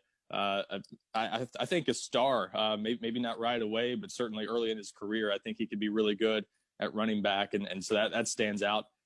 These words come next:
And then, uh, you know, if, if Dylan Brooks was able to, to stay in this class, and that's to be determined, um, I,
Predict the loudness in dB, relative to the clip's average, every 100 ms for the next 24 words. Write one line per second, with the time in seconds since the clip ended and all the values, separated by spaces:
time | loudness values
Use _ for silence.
0 | _ -6 -2 2 0 2 2 2 0 -2
1 | -2 -2 -6 _ -12 -12 0 2 2 2
2 | 4 2 2 -2 2 2 0 0 2 2
3 | 0 -4 -4 0 2 4 2 -2 0 0
4 | 0 0 -2 -2 -8 _ -2 0 2 0
5 | 0 0 -2 -4 _ _ -4 0 2 2
6 | -2 -6 -8 -6 -4 -6